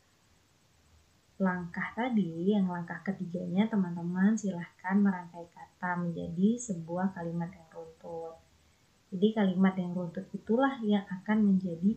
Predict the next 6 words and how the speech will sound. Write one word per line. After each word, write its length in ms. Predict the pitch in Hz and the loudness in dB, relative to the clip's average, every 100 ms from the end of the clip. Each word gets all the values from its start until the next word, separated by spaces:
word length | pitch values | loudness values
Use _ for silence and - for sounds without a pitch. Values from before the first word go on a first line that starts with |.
| - _ | -2 _
isi 400 | 202 196 269 254 | -4 -2 -2 0
dari 320 | 190 170 190 196 | 0 2 2 0
puisi 560 | - 190 170 - 185 - | 0 -2 -2 -6 -8 -8
tersebut. 800 | 170 - 175 160 165 160 - _ _ _ - - - - - _ - - - - - - 147 - - - - _ _ _ _ - - - - - - - - | -14 -14 -16 -12 -8 -8 -10 _ _ _ -20 -20 -20 -20 -20 _ -20 -20 -20 -20 -20 -18 -18 -18 -20 -20 -20 _ _ _ _ -20 -18 -18 -18 -20 -20 -20 -6
Lanjut, 260 | 202 214 233 | -2 0 -2
teman-teman. 480 | 233 233 233 240 | -2 -2 -2 -2